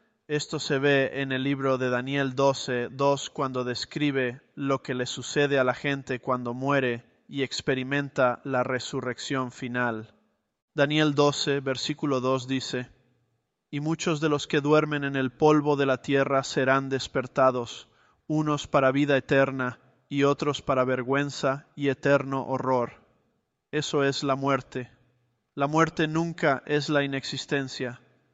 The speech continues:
La muerte es la separación de Dios. Si mueres sin Cristo o implica la vida eterna con Dios, si mueres con Cristo.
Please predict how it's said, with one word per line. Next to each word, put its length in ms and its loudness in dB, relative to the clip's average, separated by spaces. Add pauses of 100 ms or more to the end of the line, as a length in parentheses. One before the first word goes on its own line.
(120)
La 140 0
muerte 560 4
es 140 0
la 120 6
separación 800 0
de 140 0
Dios. 560 -4 (380)
Si 200 -2
mueres 300 4
sin 180 -4
Cristo 500 0
o 120 2
implica 600 2
la 140 6
vida 260 4
eterna 520 4
con 240 -6
Dios, 460 0 (360)
si 220 -4
mueres 340 0
con 160 -6
Cristo. 640 -4